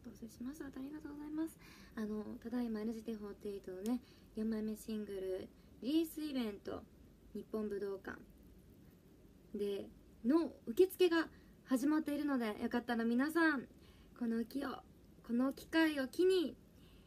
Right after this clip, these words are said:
長谷川玲奈とお話ししませんか？ぜひね、皆さん来てほしいんですけど、まあね、皆さんもそれぞれ予定があったりだとか、ほんと来たことがない方の方がほとんどだと思うので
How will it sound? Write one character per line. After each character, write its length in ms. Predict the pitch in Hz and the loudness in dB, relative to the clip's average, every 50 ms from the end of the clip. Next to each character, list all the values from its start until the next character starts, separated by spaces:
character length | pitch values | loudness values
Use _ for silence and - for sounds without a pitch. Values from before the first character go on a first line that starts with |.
| - - - - - - - - - - - | -20 -20 -20 -20 -20 -20 -20 -20 -20 -20 -10
長 60 | - | 0
谷 120 | - 247 233 | 0 2 2
川 120 | 247 254 254 | 4 2 4
玲 40 | 262 | 4
奈 160 | 247 247 - | 2 2 2
と 100 | 214 208 | 0 0
お 100 | - 233 | 0 2
話 220 | 233 240 262 254 | 2 2 2 2
し 80 | - 262 | 2 -2
し 80 | - 294 | 0 2
ま 100 | 311 311 | 2 4
せ 140 | 349 381 | 4 2
ん 80 | 370 349 | 0 2
か？ 720 | - 339 330 339 349 349 349 359 359 370 359 349 339 320 - - - - - - - - - - - - - - - - - - - - | 0 2 2 4 4 4 2 2 0 0 0 -2 -4 -6 -10 -14 -20 -20 -20 -20 -20 -20 -20 -20 -20 -20 -20 -20 -20 -20 -20 -20 -18 -8
ぜ 80 | - 240 | -6 -4
ひ 140 | 233 233 220 | -4 -2 -2
ね、 240 | 226 233 233 240 240 | -2 0 0 0 2
皆 260 | 233 226 226 240 254 240 | 2 2 2 0 0 0
さ 180 | 247 240 240 | 0 0 0
ん 80 | 226 214 - - - | 0 -2 -4 -12 -20
来 100 | - - | -14 -6
て 100 | - 247 | -4 -2
ほ 140 | 240 240 | -2 -2
し 180 | 226 - - 240 | -4 -6 -4 -2
い 120 | 233 233 | 0 0
ん 100 | 226 220 | 0 0
で 100 | 214 214 | 0 -2
す 140 | 214 - - | -4 -8 -8
け 160 | - 220 214 | -6 -4 -2
ど、 200 | 208 214 214 214 - - - - - - - | 0 0 -2 -2 -4 -12 -20 -20 -20 -10 -4
ま 100 | - 208 | -2 0
あ 40 | 208 | 0
ね、 140 | 214 214 214 | 2 2 2
皆 220 | 214 214 240 262 | 4 4 2 2
さ 120 | 247 254 226 | 2 2 0
ん 40 | |
も 60 | 220 220 | 0 2
そ 120 | - 220 | 2 0
れ 60 | 214 | 0
ぞ 160 | 214 - 208 | 2 0 -2
れ 80 | 185 196 | -2 -2
予 100 | 196 185 | -4 -2
定 220 | - 214 214 214 | 0 2 2 2
が 120 | 208 214 220 | 2 0 -2
あ 20 | |
っ 80 | 220 220 | -2 -2
た 100 | - 202 | -4 -6
り 100 | 196 196 | -4 -6
だ 60 | 185 | -6
と 140 | 190 190 185 | -6 -8 -6
か、 240 | - 196 190 185 - - - - - - - - - | -4 -2 -2 -4 -4 -8 -20 -20 -20 -20 -20 -18 -8
ほ 60 | - 220 | -8 -4
ん 40 | |
と 100 | - 220 | -4 -4
来 160 | 214 - - - | -4 -4 -2 2
た 120 | 339 349 | 2 4
こ 120 | - 330 | 4 4
と 120 | 320 269 233 | 2 2 2
が 140 | 226 220 214 | 2 2 2
な 100 | 220 220 | 2 0
い 20 | 220 | 0
方 240 | 220 214 214 214 208 | -2 -4 -4 -2 -4
の 200 | 202 202 202 190 | -2 -4 -4 -4
方 20 | |
が 60 | 196 202 | -4 -2
ほ 120 | 202 202 | -4 0
と 160 | 202 277 294 | 0 0 2
ん 40 | 285 | 2
ど 80 | 254 240 | 2 0
だ 80 | 226 | 0
と 120 | - 214 208 | 0 0 2
思 260 | 208 214 214 214 220 | 2 2 2 2 2
う 20 | |
の 160 | 214 202 202 | 0 -2 -4
で 80 | 190 | -6